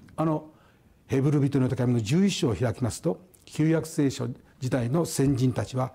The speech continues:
皆信仰によって歩いたことがわかりますね。あのところに出てくるたくさんの先人たちは、苦難、試練、誘惑、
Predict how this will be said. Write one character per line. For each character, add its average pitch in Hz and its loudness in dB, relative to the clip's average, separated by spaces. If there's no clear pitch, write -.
皆 196 2
信 233 2
仰 214 2
に 190 4
よ 185 4
っ 185 -2
て 214 -8
歩 120 0
い 117 -4
た 107 -4
こ 120 -8
と 143 -2
が 196 -4
わ - -12
か - -14
り - -18
ま - -20
す - -14
ね。 165 -8
あ 180 2
の 208 4
と 196 0
こ 185 2
ろ 180 6
に 147 4
出 196 4
て 170 2
く 151 2
る 151 2
た - -6
く - -4
さ - -4
ん 320 0
の 226 4
先 151 2
人 123 2
た 107 -2
ち 120 -6
は、 135 -4
苦 165 0
難、 117 0
試 - -4
練、 113 -2
誘 127 2
惑、 175 0